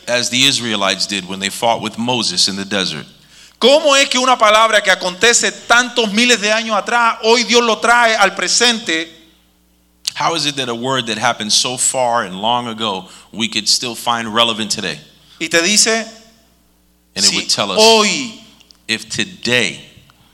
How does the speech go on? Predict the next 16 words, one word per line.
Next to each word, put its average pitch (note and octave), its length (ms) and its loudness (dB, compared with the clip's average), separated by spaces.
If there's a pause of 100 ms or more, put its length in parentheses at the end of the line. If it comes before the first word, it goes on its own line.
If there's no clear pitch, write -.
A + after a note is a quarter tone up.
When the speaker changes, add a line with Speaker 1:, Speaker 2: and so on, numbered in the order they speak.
(140)
Speaker 2:
oye D3 200 -2
su C3+ 160 -8
voz". G#2 320 -14 (240)
Speaker 1:
you G#2 120 -4
would F#2+ 120 -4
hear F#2+ 160 -6
my E2+ 160 -8
voice. D#2 440 -6 (3000)
Speaker 2:
Y A#2+ 160 -4
eso F3 380 -2 (1400)
me B2 140 -6
hace E3 300 0
considerar D3 720 0
aún D#3 320 -2
mis D3 100 -10
pasos. - 400 -2